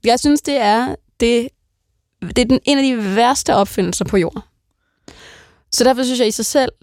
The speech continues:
for mig er det sådan en lille polterhævn, det der med sådan, "Uh, jeg kan desværre ikke komme, jeg har brugt alle mine penge på noget, der var langt sjovere."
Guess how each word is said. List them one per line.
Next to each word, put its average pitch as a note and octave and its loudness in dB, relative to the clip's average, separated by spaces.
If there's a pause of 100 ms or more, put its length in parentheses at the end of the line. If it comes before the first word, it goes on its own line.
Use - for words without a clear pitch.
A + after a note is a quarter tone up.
(120)
for A#3+ 2
mig A#3+ 2
er C4+ 4
det B3+ 0
sådan B3+ 2
en A3+ 2
lille A3 -2
polterhævn, G#3+ 0
det A3+ 0
der G3+ 4
med F#3+ 2
sådan, G3 -4
"Uh, F3+ -2
jeg F3 -4
kan - -4
desværre B3 0 (100)
ikke - -4
komme, G3 0
jeg F#3 2
har F3+ 0
brugt F#3 0
alle F3+ -2
mine G3 2
penge G#3 -2
på G#3 0
noget, F#3+ 2
der G3+ 2
var G#3 0
langt G#3 -2
sjovere." G#3+ -4